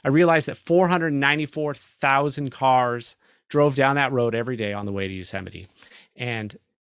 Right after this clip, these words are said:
light bulb went off. Those are four hundred and eighty-four thousand cars full of cash. That's our natural resource. That's what everybody in the community needs to take advantage of. And so then I spent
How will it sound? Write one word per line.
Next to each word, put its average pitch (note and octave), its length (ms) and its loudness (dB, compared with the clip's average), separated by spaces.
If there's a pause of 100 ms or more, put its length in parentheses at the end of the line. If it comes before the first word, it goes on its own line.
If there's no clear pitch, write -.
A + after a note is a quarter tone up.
(120)
light B2+ 220 2
bulb A#2 200 0
went G#2+ 140 -4
off. F2+ 240 -6
Those C3+ 220 0
are A#2+ 60 -4
four D3+ 460 0
hundred C3+ 420 -6
and A2 220 -8
eighty-four B2 460 -4
thousand A2+ 480 -4 (440)
cars A#2+ 520 2
full G#2+ 260 -10
of G#2 60 -12
cash. E2 560 -12 (240)
That's C#3+ 320 2
our D3 120 2
natural C3 380 -2
resource. A2 540 -6
That's D3+ 320 0
what D3+ 140 -6
everybody B2 380 -2
in A#2 60 -2
the A2 60 -6
community A2+ 360 -6
needs A2 220 -6
to - 60 -16
take - 180 -12
advantage G2+ 380 -10
of. A2 160 -10
And A2 100 -8
so D#3 160 2
then D#3+ 160 2
I D3+ 80 2
spent C#3+ 420 -2